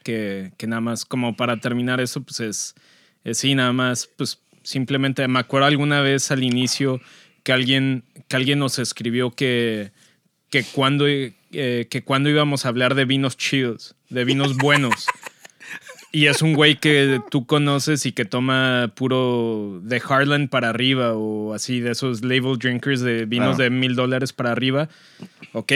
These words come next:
Speaker 1: si para ti hablar de uno de los mejores productores de Alemania, pero sus vinos cuestan cuatrocientos ochenta pesos,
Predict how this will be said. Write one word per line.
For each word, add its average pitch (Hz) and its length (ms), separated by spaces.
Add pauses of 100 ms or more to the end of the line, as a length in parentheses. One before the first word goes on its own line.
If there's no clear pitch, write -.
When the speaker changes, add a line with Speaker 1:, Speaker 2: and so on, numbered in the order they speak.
(120)
Speaker 1:
si 131 180
para 120 420
ti 143 580 (320)
hablar 135 400
de 135 220
uno 143 160
de 143 80
los 131 140
mejores 131 420
productores 131 500
de 131 80
Alemania, 127 640 (300)
pero 123 160
sus 117 260
vinos 135 380
cuestan 127 560
cuatrocientos 120 640
ochenta 127 480
pesos, 127 460